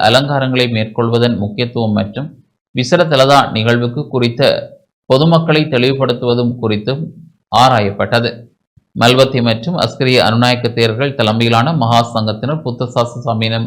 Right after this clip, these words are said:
மற்றும் கலாசார அலுவல்கள் அமைச்சர் கலாநிதி கினிதும சுனில் செனவி, விவசாயம், கால்நடை, காணி மற்றும் நீர்ப்பாசன அமைச்சர் கே டி லால்காந்த,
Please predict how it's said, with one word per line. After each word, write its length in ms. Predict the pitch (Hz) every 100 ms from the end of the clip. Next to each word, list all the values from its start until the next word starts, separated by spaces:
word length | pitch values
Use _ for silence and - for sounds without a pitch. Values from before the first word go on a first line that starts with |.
| 131
மற்றும் 300 | 120 - - - _ _ _ _ -
கலாசார 400 | 131 143 - 190 165
அலுவல்கள் 340 | 143 139 135 101
அமைச்சர் 340 | 113 113 151 127
கலாநிதி 360 | 120 117 117 - 110
கினிதும 460 | 135 147 156 143 -
சுனில் 280 | 123 117 113
செனவி, 280 | 113 110 160
விவசாயம், 500 | 123 117 120 120 120 120
கால்நடை, 360 | 107 110 127 165 120
காணி 220 | 110 113 113
மற்றும் 280 | 110 165 131
நீர்ப்பாசன 500 | 117 - 110 117 120
அமைச்சர் 420 | 139 135 - 135 135 - _ _ -
கே 80 | 147
டி 80 | 147 139
லால்காந்த, 520 | 139 165 165 127 123